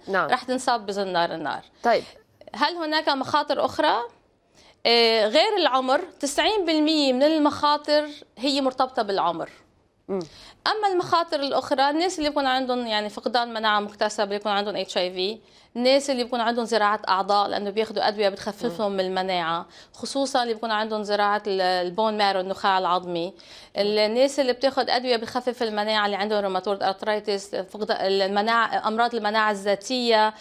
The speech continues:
Speaker 2: أمراض القولون الالتهابي الغير جرثومي اللي هو الكرون ألسراتيف كولايتس، هيدول الناس بتاخد موديفاينج ايجنت، أدوية بتخفف من مناعتهم،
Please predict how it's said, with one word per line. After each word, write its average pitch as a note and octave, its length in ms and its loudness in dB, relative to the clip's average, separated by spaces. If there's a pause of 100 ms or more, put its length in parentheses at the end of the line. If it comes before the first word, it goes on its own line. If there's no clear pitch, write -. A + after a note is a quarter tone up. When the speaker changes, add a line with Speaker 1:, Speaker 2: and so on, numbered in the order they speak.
(320)
Speaker 2:
أمراض A3 360 0
القولون A3+ 420 0
الالتهابي G#3+ 720 0
الغير G#3 300 4
جرثومي A3 460 -2
اللي F#3+ 120 0
هو G3 100 2
الكرون G#3+ 420 0
ألسراتيف G3+ 500 -2
كولايتس، G#3 640 -2 (320)
هيدول B3+ 240 2
الناس C#4+ 340 2
بتاخد C4 580 0
موديفاينج G#3+ 580 0
ايجنت، G#3 580 -2
أدوية B3+ 300 0
بتخفف C4 540 -2
من A3 140 -4
مناعتهم، G#3 540 -4